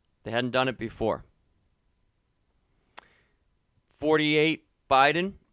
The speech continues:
forty-six Trump. That's a Biden plus two in Florida from the, from Florida State University.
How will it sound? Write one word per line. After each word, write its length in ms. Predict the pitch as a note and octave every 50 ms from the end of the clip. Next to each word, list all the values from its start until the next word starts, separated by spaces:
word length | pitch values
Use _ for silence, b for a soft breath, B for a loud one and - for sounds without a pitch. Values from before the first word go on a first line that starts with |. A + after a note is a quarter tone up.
| _ _
forty-six 720 | _ - D3+ D3+ D3+ D3 C#3 - - - D3 C#3 - -
Trump. 300 | - - E3 E3+ F#3 F#3
That's 180 | - C3 - A#2
a 100 | A2+ - _ _
Biden 340 | - C3+ C3+ C#3+ C#3+ D3 C#3+
plus 300 | - - D#3 C#3 - -
two 340 | - - - D#3 D#3 D#3 D3+
in 100 | D3 C3
Florida 600 | - - - D3 D3 D3 D3+ D#3+ F3 F#3+ F#3 F3+ - _ _ _
from 160 | - C3 B2
the, 220 | B2+ B2+ B2+ B2 - -
from 220 | - B2+ B2 A2+
Florida 340 | - - - D3 C#3+ C#3+ C#3+
State 240 | C3 - D3 C#3 A2+
University. 600 | A#2 C#3 C3 A#2+ A#2 B2 A2+ A2+ - - -